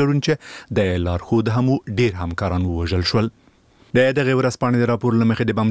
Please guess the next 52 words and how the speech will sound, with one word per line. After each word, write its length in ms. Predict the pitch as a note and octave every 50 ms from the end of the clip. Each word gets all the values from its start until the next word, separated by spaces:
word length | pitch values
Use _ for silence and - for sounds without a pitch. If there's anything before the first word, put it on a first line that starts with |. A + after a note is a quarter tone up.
| A2 -
چاودنې 420 | A#2+ A#2 A#2 A2+ C3 C3+ B2+ A2+
دغه 160 | C3+ B2+ C#3 C3+ -
پیښه 220 | - C#3 B2 - B2+
چې 140 | - B2+ G2+ F#2+
ګارسیا 380 | G2 F#2 E2+ - - - C3 A#2+ A#2+
یې 80 | A#2+ A#2 A2 A2+
یادونه 420 | G2+ F#2 F2 F#2 F2+ G2 G#2+ A2 G#2 -
کوي، 180 | - G#2+ G#2+ G#2 G2+
په 100 | - G2+ G2+
دې 180 | B2 B2 - -
کال 160 | A#2+ A#2 A#2 A#2+
نه 80 | C3 C3+ A#2
بلکې 320 | C3+ C#3 C3+ - C3+ A2 G#2
دوه 160 | D#3+ D3+ -
کاله 180 | - C#3 C3 C3 A#2+
وروسته 340 | A#2+ D3 - - - F2+ E2 D#2+ D#2+ - -
په 120 | F#2 F2 E2
دوه 120 | F2 G#2+ G#2+ G2
زره 160 | A2 A2 G#2 F#2
دیارلسم 500 | G2 F2+ F2 E2 E2+ F2+ F2 - D3+ C#3+ B2
میلادي 300 | G#2 F#2+ F#2 F2+ E2+ F#2+ - -
کال 140 | F#2+ E2+ E2 -
کې 80 | G2+ - -
شوې 200 | A#2+ A#2+ A#2+ B2 B2+
وه 160 | B2+ C3 B2+
او 80 | B2+ B2 C3+
دا 40 | C3+ B2+
هغه 240 | C#3+ C#3+ C3+ C3+ C#3
وخت 240 | C#3 - - - C3+
و 40 | -
چې 80 | - C3+ - - - - - - - A2+ A2+
نوموړی 360 | G2 F2+ F2 F#2 F#2+ F#2+ G2+ G#2
له 100 | G#2 G2+ G2
افغانستانه 460 | - G#2+ G#2 F#2+ - A#2+ G#2 F2+ F2 E2
وتلی 320 | E2+ E2 - F2 E2+ F2 F2+ F#2+
و. 100 | G2+ A2 A2 - _ _ - - - - - - - - A2
د 100 | A2+ A#2 - B2
امریکا 260 | B2 A#2 - C3+ C3
د 80 | B2+ B2+
بهرنیو 320 | A#2 A#2+ B2 B2 B2 A2+ -
چارو 240 | A#2+ A2+ A#2 A2+
وزارت 400 | A2+ A2+ G#2+ A2+ A2 A2 A2 - - -
او 80 | A#2 A2
د 80 | A2 G#2+
دغې 140 | A2+ G#2+ G#2+ G2 -
پیښې 180 | B2+ A2+ - - G2+
عیني 160 | G2+ A2 B2 A#2+ -
شاهدانو 500 | A#2 F#2 F#2 F#2 F#2+ F#2+ F#2 F#2 E2+ F2+
هم 160 | F#2+ F2+ -
تایید 240 | F#2+ E2+ E2+ - -
کړی 180 | - A#2 A2+ A2+
چې 60 | -